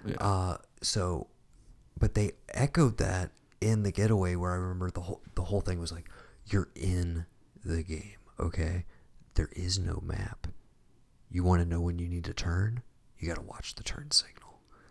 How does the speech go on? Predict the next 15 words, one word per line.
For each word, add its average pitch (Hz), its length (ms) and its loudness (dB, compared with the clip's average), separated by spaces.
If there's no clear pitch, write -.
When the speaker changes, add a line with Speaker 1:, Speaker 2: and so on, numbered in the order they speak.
Speaker 2:
And 95 160 8
I 95 140 2
remember 95 360 2
that 98 260 0
being, 90 260 -6
like, 87 240 -8
the 90 60 -6
most 87 240 -6
annoying 90 600 -2
gameplay 90 480 0
mechanic 82 480 -4
to 87 160 -4
a 85 40 -4
little 90 320 2
kid 95 460 2